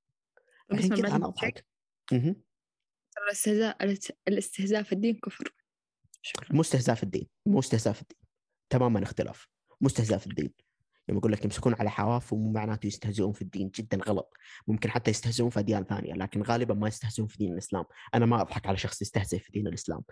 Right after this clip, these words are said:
Speaker 2: بس إنه على حواف، يعني، إيه، إيه.
Speaker 1: قصة
Speaker 2: بس
Speaker 1: مرة
Speaker 2: هذا
Speaker 1: مضحكة.
Speaker 2: صراحة نوعي في الفكاهة، للأسف.
Speaker 1: نتكلم فيها عن محتوى تويتر بعد إيلون ماسك. أحس مرة شيء مهم.
Speaker 2: تبغى
Speaker 1: أحس
Speaker 2: نسجل
Speaker 1: إنه
Speaker 2: حلقة ثانية له ولا نكمل الآن؟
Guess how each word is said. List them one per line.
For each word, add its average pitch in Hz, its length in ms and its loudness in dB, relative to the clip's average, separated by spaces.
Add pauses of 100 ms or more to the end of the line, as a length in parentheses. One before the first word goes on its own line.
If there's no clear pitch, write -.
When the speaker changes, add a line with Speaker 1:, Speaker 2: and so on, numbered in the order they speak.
(340)
Speaker 2:
بس - 220 -4
إنه 113 300 2 (340)
على 165 260 -2
حواف، 117 720 0 (120)
يعني، 107 380 -4 (400)
إيه، 123 340 2 (260)
إيه. 113 300 0 (340)
Speaker 1:
قصة 226 200 0
Speaker 2:
بس 208 80 4
Speaker 1:
مرة 208 80 2
Speaker 2:
هذا 160 80 6
Speaker 1:
مضحكة. 120 100 4
Speaker 2:
صراحة 117 400 4
نوعي 107 220 4
في - 100 -4
الفكاهة، - 520 -4 (240)
للأسف. - 580 -2 (1500)
Speaker 1:
نتكلم 214 280 0
فيها 208 140 0
عن 185 80 0
محتوى 185 280 0
تويتر 190 320 -2
بعد 185 160 -2
إيلون 180 220 -4
ماسك. - 400 -10 (540)
أحس - 300 -4
مرة 202 240 -4 (220)
شيء - 200 -6
مهم. 190 220 -4 (1160)
Speaker 2:
تبغى 117 220 6
Speaker 1:
أحس 110 160 4
Speaker 2:
نسجل 104 140 4
Speaker 1:
إنه 113 80 2
Speaker 2:
حلقة 113 260 2
ثانية 120 260 2
له 135 100 4
ولا 117 200 2
نكمل 98 360 0
الآن؟ 87 180 -6